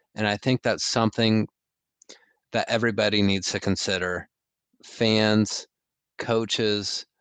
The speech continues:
the front offices, you know, N F L, the, the, the, the organization itself, everything,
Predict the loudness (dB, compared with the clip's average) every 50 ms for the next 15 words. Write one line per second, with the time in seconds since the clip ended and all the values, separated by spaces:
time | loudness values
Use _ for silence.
0 | _ _ _ _ _ _ _ _ _ _ _ _ _ _ _ _ _ _ _ _
1 | _ _ _ -4 -4 -4 -4 -2 -2 0 0 0 0 0 0 0 0 -2 -4 -8
2 | -8 -6 -4 -4 -4 -4 -6 -8 -8 -8 -8 -8 -10 _ _ _ _ _ _ _
3 | _ _ _ _ _ _ _ -2 0 0 0 0 0 -2 -4 -4 -8 _ -4 0
4 | 2 2 2 0 0 -2 0 2 2 4 2 2 0 -2 -6 -14 _ _ -14 -12
5 | -12 -12 -10 -8 -8 -8 -8 -8 -8 -6 -4 -2 -2 -2 -2 -4 -6 -10 _ -6
6 | -6 -4 0 2 2 2 2 2 2 2 2 2 0 0 0 0 0 0 0 0
7 | -2 -4 -4 0 0 0 0 0 -2 -4 -8 -12 -16 -18 _ _ _ _ _ _
8 | _ _ _ _ _ _ _ _ _ _ -16 -12 _ -2 0 0 2 0 0 0
9 | 2 2 4 4 2 2